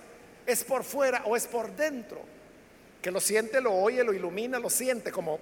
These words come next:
usted quiera describir la voz. Es por dentro, ¿verdad?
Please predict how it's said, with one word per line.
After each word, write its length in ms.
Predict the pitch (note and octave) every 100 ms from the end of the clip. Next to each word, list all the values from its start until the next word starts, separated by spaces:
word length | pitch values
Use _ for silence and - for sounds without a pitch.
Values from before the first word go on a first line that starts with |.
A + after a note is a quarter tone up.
| -
usted 240 | E3 G#3
quiera 240 | G3 A#3+ A3
describir 400 | E3+ F3 F#3 F3+
la 140 | F3
voz. 200 | G3 G#3+ - - - - - - - - - - - - - - - - - - - - - - - - - - - - - -
Es 120 | -
por 180 | F3+ E3
dentro, 340 | A#3+ A#3 F#3
¿verdad? 300 | D3+ C3+ C#3